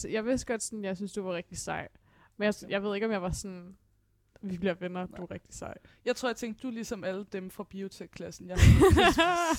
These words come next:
Speaker 2: sidste
Speaker 1: <laughs>
Speaker 2: tre år. Og sådan
Speaker 1: Jeg gik jo også i biotekklassen, kan
Speaker 2: Ja.
Speaker 1: man sige.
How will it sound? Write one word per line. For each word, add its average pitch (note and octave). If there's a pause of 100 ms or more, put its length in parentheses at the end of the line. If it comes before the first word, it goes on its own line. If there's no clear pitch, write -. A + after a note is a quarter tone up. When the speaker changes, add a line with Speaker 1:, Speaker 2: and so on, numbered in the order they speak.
Speaker 2:
sidste A3
Speaker 1:
<laughs> -
Speaker 2:
tre G3
år. F#3+ (480)
Og G3+
sådan F3+ (800)
Speaker 1:
Jeg G#3+
gik G#3
jo -
også -
i -
biotekklassen, C4
kan G4
Speaker 2:
Ja. -
Speaker 1:
man -
sige. G#4